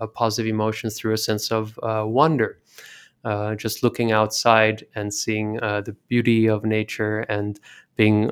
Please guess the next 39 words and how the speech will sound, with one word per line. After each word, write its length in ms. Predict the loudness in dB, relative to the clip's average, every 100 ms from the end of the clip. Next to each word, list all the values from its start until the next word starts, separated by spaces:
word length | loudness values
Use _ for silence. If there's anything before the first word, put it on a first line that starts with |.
| -4
uh, 380 | -6 -4 -4 -6 0
in 180 | 2
awe 480 | 4 6 6 4 0 -8 -6
of, 280 | -4 -4 -8
uh, 280 | -8 -6 -6
what 320 | -6 0 2
is 200 | 4 2 0
out, 340 | -2 -2 -6 -18 -20 -20 _ _
out 280 | -8 -8 -4
there 380 | -4 -2 -4 -10 _ _
can 320 | 0 0 0 -2
evoke 400 | 0 6 6 6
a 40 | 4
lot 160 | 6
of 160 | 4 2
positivity 680 | 0 0 0 -4 -6 -4 -2
in 80 | -2
someone 400 | 0 0 0 0
else. 200 | -2 -4
So 220 | 0 2
the, 160 | 0 -4 -20 _ _ _
the 80 | -16
point 360 | 4 4 6
is 140 | 2 2
here, 220 | 2 4
not 260 | 6 4 2
necessarily, 720 | 0 0 4 6 6 4 2
at 140 | 2
least 180 | -2 0
from 140 | 2
my 180 | 4 4
side, 480 | 4 4 4 2 -2
to 120 | -6
say, 540 | -2 2 4 4 0 -6 -20 _ -4
uh, 280 | 0 0 2
what 180 | 4 4
should 280 | 6 4 6
give 200 | 4 6
you 360 | 6 4 2